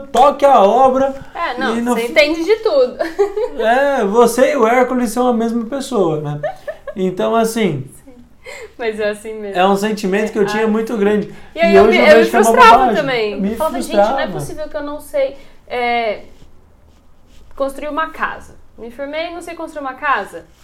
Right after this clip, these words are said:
Speaker 2: Como assim, né? Que engenheiro eu sou, Jesus amado?"
Speaker 1: É, ou, "Poxa, me formei,
Speaker 2: É
Speaker 1: não
Speaker 2: muito
Speaker 1: sei
Speaker 2: louco.
Speaker 1: fazer um projeto estrutural de uma casa,
Speaker 2: <laughs>
Speaker 1: não sei", enfim.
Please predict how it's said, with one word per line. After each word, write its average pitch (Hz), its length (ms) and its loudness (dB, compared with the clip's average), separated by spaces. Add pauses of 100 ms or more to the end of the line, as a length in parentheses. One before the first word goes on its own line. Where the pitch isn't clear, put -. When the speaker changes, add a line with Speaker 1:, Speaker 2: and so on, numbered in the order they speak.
Speaker 2:
Como 392 500 -6
assim, 269 840 -8 (100)
né? 233 240 -8 (560)
Que 320 80 -8
engenheiro 403 640 4
eu 359 100 0
sou, 285 360 2
Jesus 226 420 -6
amado?" 214 540 -2
Speaker 1:
É, 151 40 -8
ou, 196 240 0
"Poxa, 233 300 0
me 202 120 -2
formei, 214 320 0
Speaker 2:
É - 20 0
Speaker 1:
não 226 100 -2
Speaker 2:
muito - 80 -2
Speaker 1:
sei 233 200 4
Speaker 2:
louco. 247 120 4
Speaker 1:
fazer 220 300 4
um 220 80 2
projeto 214 340 -2
estrutural 196 640 0
de 165 80 -4
uma 170 220 2
casa, 185 480 2
Speaker 2:
<laughs> 147 60 -10
Speaker 1:
não 165 120 -8
sei", 202 400 -8
enfim. 202 480 -2